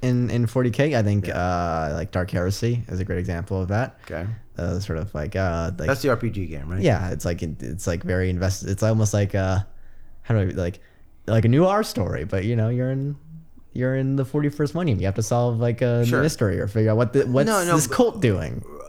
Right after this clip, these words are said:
Speaker 2: Okay.
Speaker 1: And stuff like that. And maybe, and maybe it, and it can sometimes be a bigger thing, like, oh, maybe, like, a planet's at stake because they're trying to summon, like, this big demon or whatever.
Speaker 2: Sure. And you're there to break that cult wide open and
Speaker 1: Yeah.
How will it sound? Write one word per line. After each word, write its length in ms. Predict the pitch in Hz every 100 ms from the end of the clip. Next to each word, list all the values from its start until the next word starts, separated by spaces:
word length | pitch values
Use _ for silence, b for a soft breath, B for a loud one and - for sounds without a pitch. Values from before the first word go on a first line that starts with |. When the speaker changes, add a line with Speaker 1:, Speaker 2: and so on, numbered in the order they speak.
| - - - -
Speaker 2:
Okay. 360 | 208 143 113
Speaker 1:
And 140 | 143 131
stuff 200 | 143 143
like 120 | 147
that. 60 | 180
And 80 | 165
maybe, 340 | 196 190 185
and 140 | 170
maybe 320 | 190 214 196 190
it, 180 | 170 - -
and 240 | - 143 139
it 80 |
can 120 | 139 143
sometimes 380 | 180 170 151
be 100 | 131
a 60 | 135
bigger 320 | 107 107 123
thing, 280 | 131 151 170
like, 200 | 127 104
oh, 180 | 127 117
maybe, 220 | 104 110
like, 140 | 107 95
a 80 | 92
planet's 420 | 160 147 117 -
at 140 | 80
stake 380 | - 95 85 -
because 400 | 87 95 87 85
they're 140 | 92
trying 200 | 90 101
to 60 | 92
summon, 260 | 117 104 95
like, 140 | 85
this 120 | 82
big 260 | - 131 104
demon 420 | 131 143 117 95
or 100 | 95
whatever. 400 | 95 95 82 98
Speaker 2:
Sure. 120 | -
And 80 | 107
you're 180 | 110 107
there 400 | 101 101 95 92
to 180 | 82 87
break 400 | 73 107 117 -
that 180 | 101 101
cult 240 | 107 95
wide 240 | 98 107
open 300 | 104 101 92
and 100 | 85
Speaker 1:
Yeah. 300 | 123 92 92